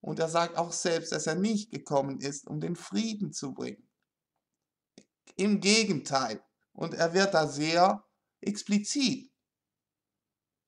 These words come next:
So, ich wollte das nur, nur kurz hier kommentieren, äh, bezüglich Paulus, weil ich mich mit diesem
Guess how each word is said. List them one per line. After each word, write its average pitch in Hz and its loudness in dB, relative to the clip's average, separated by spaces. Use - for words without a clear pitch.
So, 196 2
ich 156 -6
wollte 185 4
das 165 -2
nur, 156 0
nur 143 -2
kurz - -6
hier 151 -6
kommentieren, 151 -4
äh, 135 2
bezüglich 175 -8
Paulus, 226 0
weil 160 2
ich 165 -8
mich 175 -4
mit 170 -6
diesem 170 -6